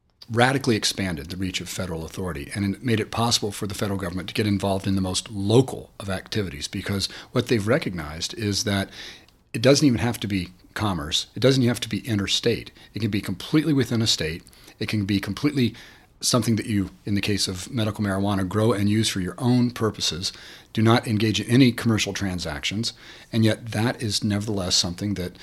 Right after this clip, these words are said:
because it may have, an, in the aggregate,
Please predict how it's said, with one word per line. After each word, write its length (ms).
because 300
it 120
may 600
have, 280
an, 240
in 160
the 160
aggregate, 540